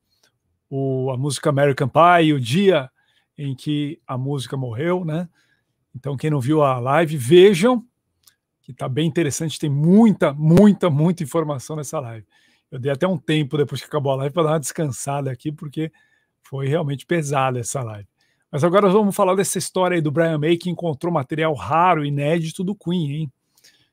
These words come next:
É, muito bacana. Ele diz que encontrou uma fita com do, um registro dos primeiros shows do Queen lá em Londres.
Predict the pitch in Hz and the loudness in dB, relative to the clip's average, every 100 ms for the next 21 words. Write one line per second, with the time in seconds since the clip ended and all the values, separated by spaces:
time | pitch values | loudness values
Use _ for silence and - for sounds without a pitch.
0 | _ _ _ 113 113 127 123 135 127 185 | _ _ _ -12 -8 -6 -4 -4 -2 -4
1 | 139 175 165 - _ _ _ 147 139 175 | 0 0 0 -4 _ _ _ -6 0 2
2 | 180 175 170 156 139 - - - - 185 | 2 4 4 4 0 -6 -8 -6 -2 0
3 | 208 175 208 214 - - 175 202 - 254 | 0 0 2 0 -2 -4 -4 0 0 0
4 | 208 _ _ _ _ _ _ _ _ _ | -2 _ _ _ _ _ _ _ _ _
5 | _ _ _ _ - 175 175 180 170 - | _ _ _ _ 0 2 6 6 4 2
6 | 170 170 175 110 175 185 202 165 190 - | 0 2 2 2 -2 -2 -4 -2 -4 -4
7 | 190 175 180 226 220 - 190 196 185 196 | -2 2 4 4 2 2 2 4 0 0
8 | 180 185 185 _ _ _ _ _ _ - | 2 2 0 _ _ _ _ _ _ -4
9 | 160 202 185 208 165 127 113 - - - | 0 4 6 6 4 -2 -6 -8 -8 -10